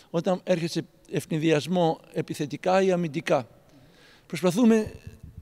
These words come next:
να καλύψουμε όσο μπορούμε πιο πολύ και δεν έχουμε φτάσει στο σημείο που να μπορούμε να παίξουμε ένα ολοκληρές παιχνίδι. Βέβαια, η ερώτηση είναι: Άρχισε το πρωτάθλημα, πότε θα φτιάξετε εσείς την ομάδα;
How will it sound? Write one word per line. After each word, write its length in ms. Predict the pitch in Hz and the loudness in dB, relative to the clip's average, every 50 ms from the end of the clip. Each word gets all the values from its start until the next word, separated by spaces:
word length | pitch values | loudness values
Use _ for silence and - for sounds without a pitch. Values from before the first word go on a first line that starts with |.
| - - - - _ _ _ | -20 -20 -20 -20 _ _ _
να 360 | - 190 180 165 160 160 160 160 | -4 0 0 2 2 2 0 -2
καλύψουμε 580 | - 165 165 175 214 180 - - 175 170 170 185 208 | 0 0 0 2 0 0 -2 -4 -2 -2 -2 0 2
όσο 240 | 196 190 - 214 | 2 2 2 0
μπορούμε 360 | 202 170 175 175 170 170 170 151 | 0 2 2 2 2 2 0 -2
πιο 180 | - - 180 | -2 -2 -2
πολύ 440 | - - 147 147 143 160 196 214 - - _ _ _ _ _ _ _ _ - - _ _ _ _ _ _ _ _ _ _ - | 0 -2 -2 -2 -2 -2 -4 -4 -6 -12 _ _ _ _ _ _ _ _ -16 -16 _ _ _ _ _ _ _ _ _ _ 0
και 340 | - 185 180 175 180 190 180 | 4 4 6 6 4 4 2
δεν 220 | 170 175 247 247 | 4 4 6 6
έχουμε 240 | 262 240 214 196 175 | 6 4 4 0 -2
φτάσει 340 | - - - 175 160 - - | 0 2 2 2 2 2 -2
στο 180 | - - 180 | -4 -4 -4
σημείο 680 | 151 - - 175 156 165 175 180 175 170 156 151 143 - - - - - _ _ _ - | -4 -4 -4 -2 0 2 2 4 4 4 2 0 -2 -6 -16 -20 -20 -20 _ _ _ -6
που 460 | - 165 160 160 160 156 151 151 - - - - _ _ _ _ _ _ _ _ _ _ _ _ _ - - - - - | 0 2 4 4 4 4 2 0 -4 -10 -20 -20 _ _ _ _ _ _ _ _ _ _ _ _ _ -20 -20 -12 -4 0
να 320 | 170 156 165 160 160 175 - - - _ _ _ _ _ _ _ | 2 4 4 4 2 0 -4 -10 -20 _ _ _ _ _ _ _
μπορούμε 400 | - 202 160 180 180 190 190 180 | -8 -2 2 2 4 4 4 4
να 140 | 175 165 147 | 2 2 2
παίξουμε 340 | - 185 - - 175 175 170 | 2 0 0 0 0 0 2
ένα 180 | 170 165 160 | 2 2 0
ολοκληρές 600 | 170 - 175 156 165 160 156 - 175 165 170 160 - | 0 0 0 2 0 0 0 0 2 2 2 2 2
παιχνίδι. 500 | - 151 - 156 170 156 117 123 107 - - _ - - - - - - - _ | -2 -4 0 0 0 0 0 -4 -10 -12 -16 _ -20 -20 -20 -20 -20 -20 -12 _
Βέβαια, 240 | 180 208 220 214 208 | 0 4 6 6 6
η 80 | 196 | 6
ερώτηση 460 | 190 185 202 208 160 180 - 185 196 196 | 6 6 4 4 4 2 0 0 0 0
είναι: 400 | 208 220 208 196 185 185 185 190 | 2 2 4 4 4 2 2 2
Άρχισε 300 | 190 202 175 165 170 156 | 2 2 2 0 -2 0
το 100 | 175 185 | 0 2
πρωτάθλημα, 440 | 151 180 175 190 196 156 156 165 151 | 2 4 4 4 4 2 2 -2 0
πότε 220 | 131 202 185 196 185 | 0 0 0 2 2
θα 100 | 165 165 | 0 0
φτιάξετε 360 | 135 156 143 - - - 143 | 0 -2 -4 -4 -8 -10 -8
εσείς 200 | 120 151 139 - | -8 -8 -8 -8
την 120 | - 151 | -6 -4
ομάδα; 380 | 143 143 143 139 135 123 123 | -2 -2 0 -2 -2 -2 -6